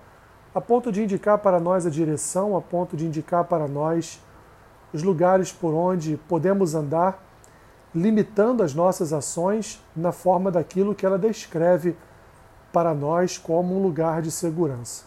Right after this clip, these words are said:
Assim, quando nós observamos as Escrituras, temos os nossos corações iluminados pela certeza de que estamos no caminho certo. Quando somos iluminados pelas Escrituras, os nossos passos,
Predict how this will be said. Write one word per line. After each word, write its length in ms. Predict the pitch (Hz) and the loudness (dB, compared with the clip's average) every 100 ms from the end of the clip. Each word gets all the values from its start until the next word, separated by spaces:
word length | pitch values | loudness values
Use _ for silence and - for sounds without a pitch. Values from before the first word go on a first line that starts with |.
| - | -18
Assim, 480 | 143 - 190 202 170 - - - - - - - - - | -12 -4 0 2 0 -4 -20 -20 -20 -20 -20 -20 -20 -8
quando 300 | 156 156 165 | -4 -2 0
nós 360 | 160 170 165 156 | 2 2 2 0
observamos 840 | 139 - 170 139 143 220 226 175 | -4 -2 0 0 2 2 2 0
as 80 | 160 | -2
Escrituras, 840 | 156 - 147 - 190 240 156 - - - - - - - - - | -6 -6 -8 -4 0 0 -2 -6 -20 -20 -20 -20 -20 -20 -20 -6
temos 360 | 160 175 180 | -2 0 0
os 160 | 170 143 | -2 -2
nossos 460 | 165 170 160 180 - | -2 -2 -2 -8 -6
corações 720 | - 214 190 - 185 196 185 | 2 4 4 0 0 0 2
iluminados 880 | 208 208 214 165 156 160 151 - - - - - - - - | 2 2 2 0 0 0 -2 -8 -16 -20 -20 -20 -20 -12 -4
pela 200 | 156 151 | -2 0
certeza 560 | - 156 - 180 180 | -2 -4 2 2 2
de 100 | 165 | -2
que 100 | 160 | -6
estamos 380 | 165 - 165 165 | -8 -4 -4 -2
no 80 | 170 | -2
caminho 320 | 170 165 190 | -2 -2 -4
certo. 500 | - 165 135 - - - - - - - - - - - | -2 -4 -4 -8 -20 -20 -20 -20 -20 -20 -20 -20 -20 -10
Quando 520 | 147 156 160 170 147 - - - - - | -4 -2 2 2 2 -4 -20 -20 -20 -10
somos 340 | - 156 160 | -4 -2 0
iluminados 640 | 175 185 170 175 196 185 - | 2 2 2 2 2 2 -2
pelas 300 | 175 165 151 | -4 -4 -6
Escrituras, 640 | - 151 - 165 196 185 | -8 -12 -6 2 2 2
os 100 | 160 | 0
nossos 400 | 151 165 - - | -4 -4 -6 -10
passos, 680 | - 185 208 214 208 - | -4 0 0 0 -8 -14